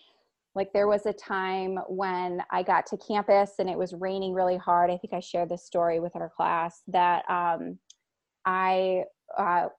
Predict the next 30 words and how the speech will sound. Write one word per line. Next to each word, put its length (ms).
was 420
using, 440
when 140
you're 100
using 600
a 340
mobility 800
device, 640
you 540
don't 220
have 260
available 540
hands 460
to 100
carry 340
an 60
umbrella, 640
which 280
truly 560
had 220
never 280
occurred 360
to 100
me 200
before 280
I 60
was 180
in 180
this 160
situation. 720